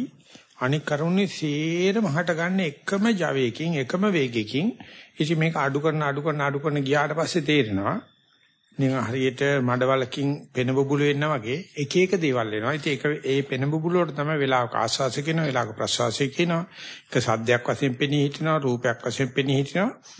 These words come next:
ඔය සියල්ලම එන්නේ එකම තැනකින්. ඒක දකින්න යන්න හරිම අමාරුයි. හරියට කියනවා ප්‍රොජෙක්ටර් එකේ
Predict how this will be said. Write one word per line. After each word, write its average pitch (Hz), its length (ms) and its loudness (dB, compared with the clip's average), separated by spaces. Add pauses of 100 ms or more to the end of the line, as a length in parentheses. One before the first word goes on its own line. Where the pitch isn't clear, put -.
(260)
ඔය 160 140 0
සියල්ලම 165 540 2
එන්නේ 175 320 0
එකම 185 300 0
තැනකින්. 135 540 -2 (400)
ඒක 147 280 2
දකින්න 175 440 0
යන්න 170 240 0 (1000)
හරිම 196 280 4
අමාරුයි. 143 500 2
හරියට 139 300 -4
කියනවා 139 260 0
ප්‍රොජෙක්ටර් 143 520 -2
එකේ 165 300 0